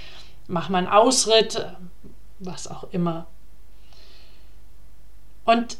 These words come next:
das Leben lässt sich auch nicht immer bis ins Letzte planen. Auch das ist wichtig, das anzunehmen, dass man auch mal flexibel ist und spontan ist,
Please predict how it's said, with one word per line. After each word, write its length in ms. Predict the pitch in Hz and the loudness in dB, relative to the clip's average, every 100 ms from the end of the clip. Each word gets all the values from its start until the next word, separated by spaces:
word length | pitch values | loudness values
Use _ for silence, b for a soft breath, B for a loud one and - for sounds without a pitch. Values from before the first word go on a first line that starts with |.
| - | -2
das 200 | 233 233 | 0 2
Leben 320 | 220 277 285 | 2 2 6
lässt 280 | 254 240 - | 6 6 4
sich 200 | - 202 | -4 0
auch 160 | 214 | 0
nicht 280 | 226 208 - | 0 -2 -2
immer 260 | 247 262 240 | 2 6 6
bis 260 | 247 240 | 4 -2
ins 280 | - 214 208 | -2 -4 -2
Letzte 520 | 202 208 - - 208 | 4 4 2 -2 0
planen. 880 | 202 - 208 175 202 220 185 170 175 - | 0 2 4 6 6 6 4 0 -4 -4
Auch 180 | 185 - | -4 -2
das 340 | 214 226 - | -2 -2 -4
ist 240 | 208 - | -4 -4
wichtig, 480 | 220 240 - 226 220 B B B | -4 -4 0 0 -2 B B B
das 300 | 208 190 - | 0 0 0
anzunehmen, 1080 | 208 262 269 262 240 220 226 233 226 226 214 B B B B - - | 0 2 0 0 0 0 0 4 4 4 -4 B B B B -8 6
dass 380 | 214 196 - - | 6 6 0 0
man 280 | 208 214 | 2 4
auch 220 | 214 208 226 | 4 2 6
mal 220 | 202 202 | 6 6
flexibel 640 | 196 196 196 - 262 247 | 6 4 4 0 0 2
ist 240 | 226 226 226 | 2 2 0
und 160 | 202 | 0
spontan 680 | 190 202 196 196 - 196 214 | 0 2 2 2 0 0 0
ist, 380 | 202 202 196 - | 2 2 2 -4